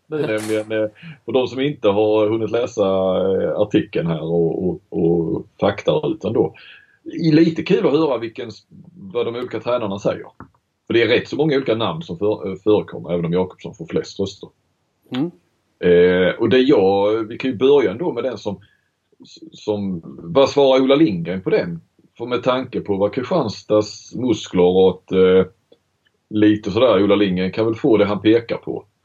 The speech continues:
Speaker 1: Så kan ju den vara lite intressant för framtiden.
Speaker 2: Mm.
Speaker 1: Eh, och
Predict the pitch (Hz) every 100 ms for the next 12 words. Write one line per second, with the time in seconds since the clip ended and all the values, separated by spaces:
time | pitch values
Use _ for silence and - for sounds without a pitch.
0 | _ _ _ _ - 92 101 135 127 110
1 | 104 110 104 117 98 104 104 113 127 -
2 | - - _ _ _ _ 120 123 180 180
3 | _ _ _ _ _ _ _ _ _ -
4 | _ _ _ _ - 95 98 95 135